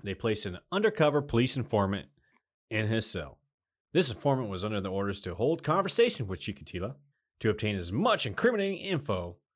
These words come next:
from his as possible. However, Chikatilo told him nada. Not a fucking thing.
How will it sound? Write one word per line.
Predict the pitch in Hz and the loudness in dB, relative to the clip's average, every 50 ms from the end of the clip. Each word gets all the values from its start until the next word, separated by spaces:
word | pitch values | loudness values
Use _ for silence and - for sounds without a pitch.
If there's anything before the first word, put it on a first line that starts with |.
| _ _ _ | _ _ _
from | - 90 82 82 | -8 -8 -6 -6
his | 92 95 98 113 | -6 -6 -6 -8
as | 123 | -12
possible. | - - - 92 82 80 - - - 80 85 90 _ _ _ _ _ _ _ _ _ _ _ _ _ _ _ _ _ _ | -12 -10 -10 -10 -8 -10 -12 -16 -16 -18 -18 -20 _ _ _ _ _ _ _ _ _ _ _ _ _ _ _ _ _ _
However, | _ - 90 92 - 110 107 92 80 87 90 95 _ _ _ _ _ _ _ _ _ _ _ | _ -10 -8 -6 -6 -6 -6 -8 -12 -14 -16 -20 _ _ _ _ _ _ _ _ _ _ _
Chikatilo | - - 139 - - - - - 165 156 101 76 - - _ _ _ _ _ _ _ _ _ _ _ _ _ _ _ _ | -14 -12 -12 -12 -14 -12 -12 -10 -10 -10 -12 -14 -18 -20 _ _ _ _ _ _ _ _ _ _ _ _ _ _ _ _
told | - - - 104 104 98 | -18 -14 -12 -12 -10 -10
him | 95 87 87 | -10 -10 -10
nada. | 87 95 113 107 92 - _ _ _ _ _ _ _ _ _ _ _ _ _ _ _ _ _ _ _ _ - | -10 -10 -10 -12 -14 -16 _ _ _ _ _ _ _ _ _ _ _ _ _ _ _ _ _ _ _ _ -12
Not | 98 104 104 | -12 -12 -12
a | - - _ | -14 -14 _
fucking | - 113 - - 113 107 _ | -10 -10 -10 -10 -14 -14 _
thing. | - 85 82 92 95 | -14 -16 -16 -16 -20